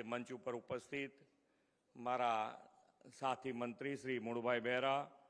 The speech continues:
શ્રી હર્ષભાઈ સંઘવી, ગુજરાત સાહિત્ય અકાદમીના અધ્યક્ષ શ્રી ભાગ્યેશભાઈ ઝા,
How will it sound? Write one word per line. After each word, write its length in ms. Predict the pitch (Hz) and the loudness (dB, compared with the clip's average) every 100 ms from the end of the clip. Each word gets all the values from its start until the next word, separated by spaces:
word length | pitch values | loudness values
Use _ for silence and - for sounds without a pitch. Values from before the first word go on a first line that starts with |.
| _ _ _ - | _ _ _ -14
શ્રી 240 | 123 120 | -4 2
હર્ષભાઈ 460 | 120 107 110 117 110 | 2 0 0 0 2
સંઘવી, 520 | 123 117 117 139 143 - - _ _ _ _ _ _ _ _ _ _ - | -4 -4 -4 -4 -6 -12 -20 _ _ _ _ _ _ _ _ _ _ -18
ગુજરાત 560 | 110 123 120 143 151 151 | -6 -4 4 6 6 4
સાહિત્ય 500 | 135 127 135 143 131 | 4 4 2 0 0
અકાદમીના 520 | 131 123 127 127 120 | 0 0 -2 0 0
અધ્યક્ષ 380 | 101 127 135 - | 0 -2 -2 -4
શ્રી 220 | 120 110 | -6 -6
ભાગ્યેશભાઈ 720 | 101 117 117 123 113 113 110 101 | -6 -6 -4 -4 -4 -2 -2 2
ઝા, 220 | 120 | 4